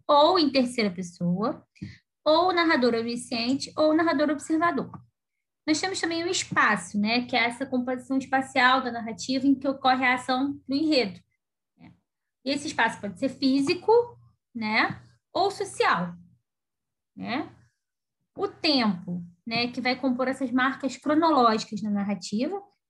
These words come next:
né? É, e essas marcas podem, elas podem ocorrer por meio de construções, né? Dia, mês, ano, estações do tempo, mas também por marcas psicológicas do próprio personagem ou narrador,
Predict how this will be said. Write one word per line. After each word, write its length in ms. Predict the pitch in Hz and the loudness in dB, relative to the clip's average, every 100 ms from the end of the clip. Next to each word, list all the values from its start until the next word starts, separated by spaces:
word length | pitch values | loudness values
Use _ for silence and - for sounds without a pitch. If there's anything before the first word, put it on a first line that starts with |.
| _ _ | _ _
né? 360 | 214 202 226 302 - - _ _ _ _ | -8 -6 -6 -8 -14 -20 _ _ _ _
É, 500 | 240 226 220 220 226 277 | -8 -4 -4 -4 -6 0
e 120 | 262 | 0
essas 280 | - 320 277 | 2 0 2
marcas 440 | 302 339 302 262 | 2 2 -2 -4
podem, 360 | - 277 285 311 302 - | 0 0 2 0 -2 -4
elas 220 | 233 247 247 | -2 -2 0
podem 400 | 269 254 - - | -2 -2 -4 -8
ocorrer 380 | 240 269 240 240 | -6 -2 0 -2
por 100 | 220 | -2
meio 180 | 226 220 | -2 -2
de 80 | |
construções, 800 | 214 214 - 208 - 202 190 - _ - | -2 -4 -4 -8 -6 -4 -4 -8 _ -10
né? 280 | 202 185 - _ _ _ 233 - - | -8 -8 -12 _ _ _ -20 -18 -6
Dia, 540 | 202 196 202 277 247 | -6 -4 0 2 4
mês, 340 | 220 240 220 208 | 2 2 0 0
ano, 260 | 247 247 | 2 2
estações 400 | 214 - 208 220 | 0 -4 -6 -4
do 100 | 208 | -4
tempo, 320 | 208 247 285 285 | -2 -2 0 2
mas 180 | 277 | 0
também 380 | - 311 302 359 - - _ _ | 0 2 2 0 -10 -20 _ _
por 140 | 359 349 | -2 2
marcas 580 | 320 320 370 - 349 | 4 4 4 0 -8
psicológicas 640 | - - - 269 269 294 277 | -10 -12 -2 0 0 0 -4
do 100 | 254 | -2
próprio 340 | 262 254 262 | 0 -2 -2
personagem 720 | 302 285 302 269 254 269 285 | -8 -6 -4 0 2 4 4
ou 60 | 285 | 4
narrador, 560 | 294 339 285 240 240 | 2 0 2 0 -2